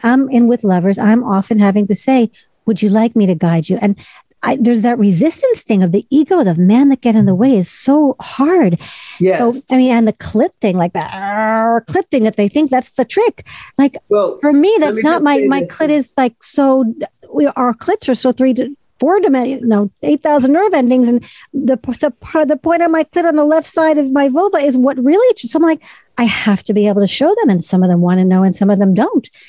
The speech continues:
Speaker 1: And it's
Speaker 2: Right.
Speaker 1: amazing how, that's what I was talking about slowing down. Like, they, they're those one trick wonders. And I want men to hear this in such a way that how you help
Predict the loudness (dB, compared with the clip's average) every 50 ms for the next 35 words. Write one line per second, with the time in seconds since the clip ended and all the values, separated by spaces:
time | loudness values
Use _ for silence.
0 | -20 _ _ _ _ -4 -2 -2 -2 -2 -2 -2 -2 0 0 0 -2 -2 0 0
1 | 0 0 0 0 2 2 0 -2 -2 -2 -2 0 0 0 0 0 -2 -4 -4 -2
2 | 0 0 0 -2 -2 -4 -4 -2 0 0 2 2 2 0 -2 -4 -4 -2 0 0
3 | 2 2 2 2 2 2 2 0 -2 -4 -8 -18 -20 -20 -20 _ _ _ _ -2
4 | -2 -2 -2 0 0 0 0 0 0 0 2 0 2 2 2 2 2 2 2 2
5 | 2 0 0 -2 -2 -4 -2 0 0 2 2 2 2 2 0 -2 -2 -4 -8 -10
6 | -6 -2 0 2 2 0 -2 -4 -4 -2 0 2 2 2 2 2 0 0 0 0
7 | 2 2 2 0 0 -4 -4 -4 -4 0 0 2 2 2 2 0 0 -2 -2 -2
8 | -2 0 0 -2 -4 -4 -2 -2 -2 0 0 2 2 2 2 0 0 -2 -6 -12
9 | -20 -20 -20 _ _ _ _ -8 -4 -2 0 2 2 0 0 0 0 -2 0 0
10 | -2 -4 -10